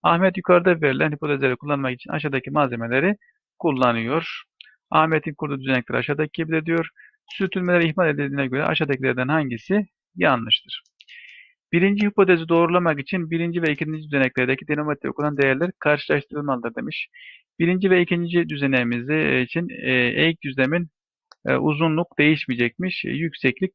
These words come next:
değişecekmiş arkadaşlar. Uzunluk, e, ve yüksekliğe baktığımız zaman bir ve ikide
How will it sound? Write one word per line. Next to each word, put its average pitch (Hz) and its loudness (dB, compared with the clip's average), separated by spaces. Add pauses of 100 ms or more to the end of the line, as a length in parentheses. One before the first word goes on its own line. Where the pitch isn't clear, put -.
(100)
değişecekmiş 131 0
arkadaşlar. 123 -2
Uzunluk, 156 -2 (420)
e, 127 4
ve 139 4
yüksekliğe 131 2
baktığımız 127 0
zaman 120 -2
bir 151 0
ve 131 4
ikide 139 2